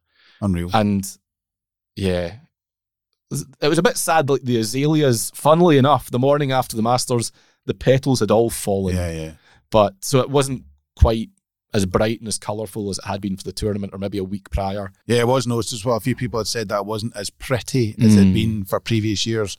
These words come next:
Speaker 2: I think the rain had a bit to do with that
Speaker 1: Yeah,
Speaker 2: as
Speaker 1: it's
Speaker 2: well.
Speaker 1: to do with the temperature and stuff like that. That's just
Speaker 2: Yeah.
Speaker 1: the way that the, the, they, they work. But obviously thirteen,
Speaker 2: Yeah.
Speaker 1: new tee, new tee's thirty-five yards
Speaker 2: Yeah.
Speaker 1: back.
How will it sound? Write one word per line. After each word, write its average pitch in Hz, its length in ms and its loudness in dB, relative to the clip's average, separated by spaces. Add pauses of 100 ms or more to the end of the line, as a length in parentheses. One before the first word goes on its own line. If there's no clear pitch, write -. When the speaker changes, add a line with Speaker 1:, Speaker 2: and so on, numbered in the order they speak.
Speaker 2:
I - 20 -16
think 240 160 6
the 156 100 8
rain 143 220 4
had 143 140 2
a 120 40 0
bit 131 180 2
to 123 80 -6
do 123 160 0
with 110 100 0
that 113 120 6
Speaker 1:
Yeah, 123 60 2
Speaker 2:
as 117 140 2
Speaker 1:
it's - 80 0
Speaker 2:
well. 110 80 4
Speaker 1:
to 104 60 4
do - 40 2
with - 80 2
the 117 140 0
temperature 127 500 -2
and 123 80 -6
stuff 107 220 -6
like 107 160 -8
that. 98 60 -8
That's 107 120 -8
just - 160 -4
Speaker 2:
Yeah. 113 80 2
Speaker 1:
the 98 60 0
way 104 100 -2
that 95 220 -8
the, 98 280 -14
the, 98 280 -10
they, 92 260 -6
they 87 140 -10
work. - 400 -4
But 104 160 0 (640)
obviously 135 320 2
thirteen, 127 680 0
Speaker 2:
Yeah. 98 140 6
Speaker 1:
new 95 80 6
tee, 127 420 -4
new 123 160 -4
tee's 120 280 -4
thirty-five 120 480 -2
yards 113 220 -4
Speaker 2:
Yeah. 127 100 -2
Speaker 1:
back. - 320 0